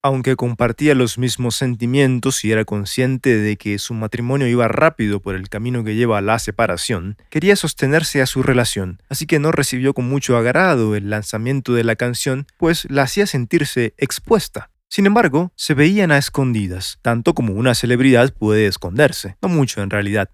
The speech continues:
Más curioso aún era que George sabía lo que hacían, pero en ese punto él mismo buscaba la salida de esa relación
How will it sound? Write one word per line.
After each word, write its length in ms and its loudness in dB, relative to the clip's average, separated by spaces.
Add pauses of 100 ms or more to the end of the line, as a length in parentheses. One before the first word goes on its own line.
(160)
Más 180 0
curioso 340 2
aún 400 0
era 200 2
que 220 0
George 480 4
sabía 420 4
lo 100 4
que 80 2
hacían, 560 -2
pero 240 2
en 100 0
ese 160 -2
punto 380 2
él 200 4
mismo 440 -2
buscaba 480 2
la 80 2
salida 340 2
de 140 4
esa 180 -4
relación 560 -2